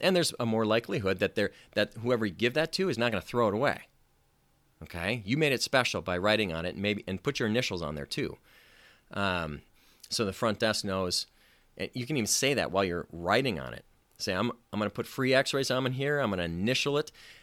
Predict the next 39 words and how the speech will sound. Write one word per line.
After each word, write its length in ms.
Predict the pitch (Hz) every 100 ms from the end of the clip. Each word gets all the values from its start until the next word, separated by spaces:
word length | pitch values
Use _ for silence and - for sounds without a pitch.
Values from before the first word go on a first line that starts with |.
| -
Uh, 220 | 92 92 82 - -
tell 160 | 110
your 120 | 113
friend 200 | 123 127
to 60 | 117
just 140 | 107
hand 220 | 95 113 117
this 140 | -
to 60 | 107
the 60 |
front 240 | - 107 104
desk. 240 | 104 -
They'll 180 | 107 117
know 320 | 120 123 98
that, 220 | 87 90 -
that 320 | - 90 87 -
this 180 | - 87
is 160 | 98 -
worth 140 | 98
two 160 | - 101
hundred 180 | 90 85
dollars 480 | 85 73 71 - -
worth 180 | 82 80
of 80 |
free 220 | - 80 71
x-rays. 540 | 76 - 50 - - _ - - - _ _ _ _ _
You 80 | -
think 140 | 113
that 160 | 110 104
patient 300 | 113 107 98
is 140 | 92
less 300 | 92 95 -
likely 380 | 98 95 107 117
to 100 | 98
throw 220 | - 98
that 160 | 98 -
in 40 |
the 60 | 90
trash? 540 | - 92 113 135 -